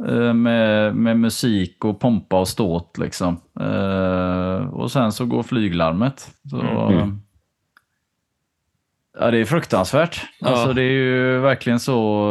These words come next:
Speaker 1: eh, men samtidigt som det är ett jävligt bra slut. Alltså, jag kan inte... Ja.
Speaker 3: Ja, det är otroligt minnesvärt. Det är verkligen sån... Ja, just man,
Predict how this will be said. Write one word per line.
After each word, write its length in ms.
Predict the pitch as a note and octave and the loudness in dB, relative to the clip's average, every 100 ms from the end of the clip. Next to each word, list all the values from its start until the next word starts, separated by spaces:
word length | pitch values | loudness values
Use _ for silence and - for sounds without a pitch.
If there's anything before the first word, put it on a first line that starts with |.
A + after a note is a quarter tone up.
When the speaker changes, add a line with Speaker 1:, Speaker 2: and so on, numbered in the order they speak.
| G#2 G#2 G#2 G#2+ G#2+ G#2 | 2 2 0 0 0 0
Speaker 1:
eh, 60 | |
men 100 | B2 | 0
samtidigt 420 | D3+ E3 B2 B2 | 2 2 2 0
som 180 | G#2 C3 | 2 0
det 80 | C#3 | 2
är 240 | C3+ A#2+ | 2 2
ett 180 | A2+ - | 0 -2
jävligt 420 | B2 B2 G#2+ G2+ | 0 2 2 -2
bra 360 | G2 A#2 G#2+ F#2 | 0 0 2 0
slut. 800 | - A#2 C3 D#3+ - - - - | -2 0 0 -2 -8 -14 -20 -10
Alltså, 460 | - A2 - G#2 G#2+ | -6 -4 -2 0 0
jag 180 | G#2 G2+ | -2 -2
kan 120 | C3 | -4
inte... 220 | C3 B2+ A#2 A2+ G#2+ G#2 G2+ _ _ _ _ _ _ | -2 -2 0 0 0 -2 -6 _ _ _ _ _ _
Ja. 260 | - A2 - _ _ _ _ _ | -6 -6 -6 _ _ _ _ _
Speaker 3:
Ja, 80 | C3 | 0
det 60 | C3+ | 0
är 40 | |
otroligt 540 | C#3 - E3 A#2 B2 D#3+ | 0 -2 0 0 -2 -2
minnesvärt. 520 | C#3+ G#2+ G#2+ A2 C3+ | -2 -4 -2 -2 0
Det 60 | |
är 40 | C3+ | 0
verkligen 380 | C#3+ C#3 A#2+ A#2 | 2 0 0 0
sån... 480 | B2+ A2 G2+ G2+ - | 0 0 -2 -6 -6
Ja, 180 | A#2 C#3 | -2 0
just 260 | D3+ D3 | 0 0
man, 240 | C#3 C3 | -4 -2